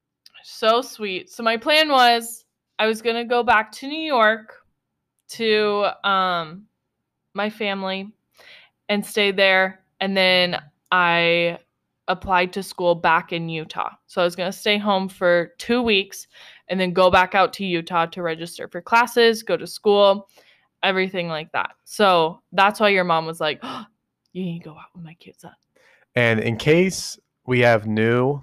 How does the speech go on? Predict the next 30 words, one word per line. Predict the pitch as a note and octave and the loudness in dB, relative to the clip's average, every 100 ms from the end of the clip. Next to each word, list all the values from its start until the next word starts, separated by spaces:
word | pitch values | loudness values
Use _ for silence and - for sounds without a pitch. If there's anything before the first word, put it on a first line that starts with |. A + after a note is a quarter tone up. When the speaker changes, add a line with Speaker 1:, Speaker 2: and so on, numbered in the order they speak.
| - | -2
Speaker 2:
listeners | A2 G#2 - G2+ G2 G2+ - | -2 -2 -6 -4 -2 -4 -6
who | G#2 | -6
this | G2+ - | -6 -10
is | A2 | -8
their | G2+ | -8
first | - B2 A#2 A#2 | -4 -4 0 0
episode, | G#2 G#2 - G#2 G2 | -2 -4 2 2 4
where's | G2+ A#2+ B2 | 4 2 2
your | C#3 | 0
home | B2 C3 | 0 -2
again? | B2+ B2 B2+ C3+ - _ _ _ _ _ _ - | 0 2 2 0 -10 _ _ _ _ _ _ -2
Speaker 1:
Malone, | A3 A3 A3 A3+ | 0 4 4 4
New | A3 | 2
York. | G#3+ F#3+ D#3 - _ _ | 0 0 -2 -8 _ _
Upstate | G#3 - A3+ G3 | -4 -2 -4 -4
New | F#3 | -10
York. | F3 C#3+ _ _ _ | -14 -16 _ _ _
Speaker 2:
Malone, | G#2+ G2 F#2 | -10 -8 -8
New | F#2 | -6
York. | E2 E2 | -8 -4
Yeah, | - | -4
Speaker 1:
Yes. | - | -4
Speaker 2:
quite | - - B2+ | -2 4 4
a | C3+ | 6
bit | B2+ | 4
away | A#2 A2+ G#2+ | 4 6 4
from | G#2 G2+ | 2 -6
Utah. | F2+ D#2+ - - - - | -6 -8 -8 -8 -8 -4
<laughs> | F#3 C#3+ | -4 0
Speaker 1:
<laughs> | D#4 A3+ G3+ B3+ C4+ C4+ | 0 0 -4 -2 -2 -2